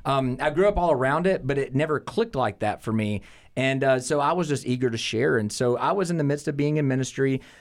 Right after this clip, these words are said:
We found out we were having our first child. We were so excited. We were pumped. And, uh, at one of our doctor's visits, we were told, "There's something going on. There's a mass in the stomach. We don't know what it is,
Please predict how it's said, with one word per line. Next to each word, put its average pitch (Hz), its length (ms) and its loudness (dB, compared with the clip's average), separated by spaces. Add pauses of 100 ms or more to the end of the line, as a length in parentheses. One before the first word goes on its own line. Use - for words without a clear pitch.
We 127 80 -2
found 151 240 0
out 160 80 2
we 151 60 0
were 151 40 2
having 156 160 -2
our 151 80 2
first 151 260 -2
child. 135 360 2
We 127 80 0
were 110 80 -4
so 156 180 -2
excited. 147 400 -2
We 127 60 -2
were - 60 -6
pumped. 156 440 -4
And, 110 180 -2 (340)
uh, 127 160 0
at 139 140 0
one 151 140 0
of 160 80 -6
our 170 100 2
doctor's 156 340 -2
visits, 120 400 -2
we 131 100 0
were 131 140 -2
told, 131 440 0 (160)
"There's 131 340 0
something 143 360 -4
going 151 180 2
on. 165 160 0
There's 101 140 -4
a 110 40 -2
mass 123 320 -2
in 147 80 -4
the 143 60 -2
stomach. 139 440 -4
We 107 80 -2
don't 110 120 -2
know 107 100 -2
what 101 120 -4
it 110 100 -2
is, 156 360 0